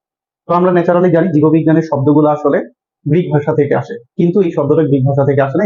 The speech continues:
that's why important। কোনো কথা না বলেই যে-, যেগুলো গ্রিক ভাষার শব্দের বাইরে তাই করে ফেললাম,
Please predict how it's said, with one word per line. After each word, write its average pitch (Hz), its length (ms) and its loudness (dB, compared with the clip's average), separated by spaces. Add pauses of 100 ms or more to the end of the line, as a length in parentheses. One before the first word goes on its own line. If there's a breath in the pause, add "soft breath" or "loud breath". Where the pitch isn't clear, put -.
that's 160 180 -2
why 208 180 0
important। - 360 -4 (640)
কোনো 175 140 2 (100)
কথা 165 160 0
না 170 120 2
বলেই 151 260 2 (100)
যে-, 151 280 2
যেগুলো 165 240 2
গ্রিক 170 220 0
ভাষার 165 240 -2
শব্দের 160 260 0
বাইরে 143 260 2 (280)
তাই 170 220 0
করে 147 160 2
ফেললাম, 127 260 -2